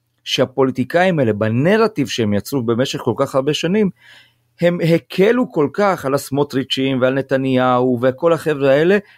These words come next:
לייצר את הדה-לגיטימציה שלך,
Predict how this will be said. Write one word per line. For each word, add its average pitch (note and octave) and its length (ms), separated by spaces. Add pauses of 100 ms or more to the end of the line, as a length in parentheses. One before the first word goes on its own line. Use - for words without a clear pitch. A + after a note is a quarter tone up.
לייצר C#3 600 (240)
את D#3+ 120
הדה-לגיטימציה G3+ 1200 (180)
שלך, A#3 320